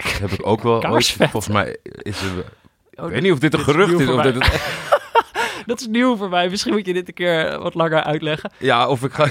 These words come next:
Speaker 1: <laughs> of ik moet het, of ik moet mezelf rectificeren.
Speaker 2: Nou ja, ik, ik, dit is dus, ik zou Lucius niet meteen zeggen van, dat is die,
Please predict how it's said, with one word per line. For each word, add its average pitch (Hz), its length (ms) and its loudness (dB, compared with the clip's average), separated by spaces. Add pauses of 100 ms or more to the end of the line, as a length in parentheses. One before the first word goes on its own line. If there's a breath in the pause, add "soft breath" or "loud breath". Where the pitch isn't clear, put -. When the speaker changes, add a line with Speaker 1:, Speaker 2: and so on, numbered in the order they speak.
(140)
Speaker 1:
<laughs> 131 120 -2
of 131 180 2
ik 147 80 2
moet 220 120 4
het, 170 240 2
of 139 260 0
ik 139 80 -2
moet 180 120 4
mezelf 175 320 2
rectificeren. 107 720 -2 (100)
Speaker 2:
Nou 170 180 0
ja, 165 140 0 (120)
ik, - 240 -2
ik, - 400 -4 (200)
dit 165 200 0
is 226 100 -2
dus, 214 200 -2 (360 loud breath)
ik 208 160 -4
zou 175 240 4
Lucius 208 400 2
niet 175 220 0
meteen 175 320 0
zeggen 160 240 -2
van, 135 140 -2
dat 151 160 2
is - 60 -6
die, 135 340 -2